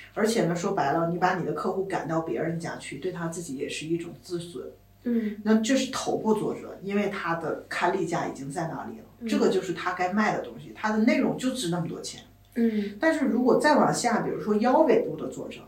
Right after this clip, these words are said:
Speaker 2: 嗯。
Speaker 1: 他的内容没有那么值钱的情况下，他就会选择跟头部的券商或者是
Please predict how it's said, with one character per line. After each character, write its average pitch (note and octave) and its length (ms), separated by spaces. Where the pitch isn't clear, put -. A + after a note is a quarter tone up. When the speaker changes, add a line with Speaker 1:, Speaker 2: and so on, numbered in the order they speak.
Speaker 2:
嗯。 G#3+ 260
Speaker 1:
他 C4 140
的 B3 100
内 B3+ 160
容 E3 200
没 D#3+ 80
有 A#3+ 160
那 A#3 60
么 F3 100
值 - 180
钱 - 220
的 C#3+ 80
情 - 200
况 D#3 180
下， - 200
他 G3+ 140
就 C4 220
会 A3 120
选 - 240
择 - 200
跟 - 200
头 - 240
部 F3 180
的 - 120
券 - 260
商 D#3+ 280
或 E3+ 140
者 - 120
是 - 400